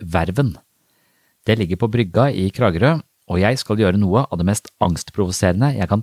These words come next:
tenke meg. Jeg skal prøve å være morsom på bestilling. I programmet står det heldigvis at jeg skal ha et foredrag om tid, men arrangørene har bedt meg om å gjøre det morsommere og litt mer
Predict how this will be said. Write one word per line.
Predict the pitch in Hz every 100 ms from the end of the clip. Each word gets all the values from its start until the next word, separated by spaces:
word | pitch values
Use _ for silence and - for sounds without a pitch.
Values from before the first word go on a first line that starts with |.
| -
tenke | - 113 - 104
meg. | 151 175 _ _ _ _ _ _
Jeg | -
skal | 110
prøve | - 95 101 139
å | -
være | 95 117
morsom | 127 - 139 131 -
på | 104
bestilling. | 127 - 135 147 - _ _ _ _ _ _ _ _ _ _ _ _ _ _ _ -
I | -
programmet | 131 107 87 131 143
står | 104 98
det | 110
heldigvis | 85 85 117 147 -
at | - 87
jeg | 85
skal | - 95
ha | 85
et | 92
foredrag | - 113 76 78 98 -
om | 98 104
tid, | - 147 135 107 _ -
men | 87 85
arrangørene | 90 110 - 82 85 127 123
har | 95
bedt | 85 -
meg | 113 98
om | 113 127
å | 98
gjøre | 87 73
det | 101
morsommere | 117 - 80 92 139 143
og | 104
litt | 104 - 90
mer | 92